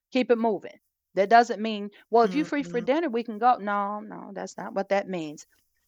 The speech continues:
Speaker 1: Just keep a healthy relationship, even when it's
Speaker 2: Relationship.
Speaker 1: over.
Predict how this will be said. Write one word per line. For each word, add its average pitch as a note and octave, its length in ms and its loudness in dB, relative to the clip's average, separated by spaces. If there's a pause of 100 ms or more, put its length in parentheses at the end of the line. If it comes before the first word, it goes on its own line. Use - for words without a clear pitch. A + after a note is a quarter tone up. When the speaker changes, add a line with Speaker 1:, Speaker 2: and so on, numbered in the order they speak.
(100)
Speaker 1:
Just B3+ 200 4
keep C#4+ 220 0
a A3 80 4
healthy G#3+ 640 2 (180)
relationship, E3+ 760 -4 (480)
even A3+ 360 0
when F#3 160 0
it's E3+ 140 -6
Speaker 2:
Relationship. - 80 -16
Speaker 1:
over. D#3 220 -2